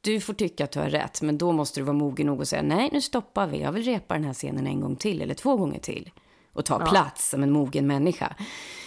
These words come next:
Speaker 1: Så att jag, nu får jag be om ursäkt för min omogenhet. Så då gjorde jag det när Ann och Cardo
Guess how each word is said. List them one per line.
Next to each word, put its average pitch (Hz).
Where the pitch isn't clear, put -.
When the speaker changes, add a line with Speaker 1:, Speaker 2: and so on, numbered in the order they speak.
Speaker 1:
Så -
att 175
jag, 196
nu 214
får 196
jag 170
be 160
om 147
ursäkt 139
för 139
min 135
omogenhet. 143
Så -
då 175
gjorde 160
jag 175
det 147
när 147
Ann 135
och -
Cardo -